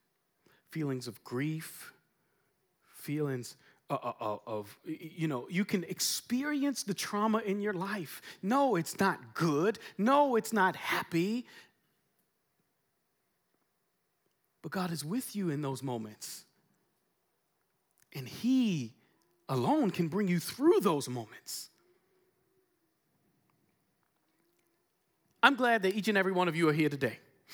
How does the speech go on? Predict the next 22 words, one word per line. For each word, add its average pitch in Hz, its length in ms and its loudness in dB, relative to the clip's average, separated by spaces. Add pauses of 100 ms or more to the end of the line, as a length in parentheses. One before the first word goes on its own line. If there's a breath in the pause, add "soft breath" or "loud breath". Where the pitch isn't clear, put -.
(140)
especially 302 800 4 (100)
if 202 160 2
you're 233 140 2
feeling 262 720 6 (180 loud breath)
like 190 380 6
this, - 680 -2
because 175 180 0
I 262 40 10
want 294 240 4
you 320 60 4
to 302 100 2
know 233 300 6
that 190 200 0
this - 380 4 (1200 soft breath)
is 214 180 4
the 180 100 4
house 156 280 0
of 139 100 -12
prayer. - 300 -6 (2000)
Mercy 262 600 4
Vineyard 226 480 2
Church - 640 4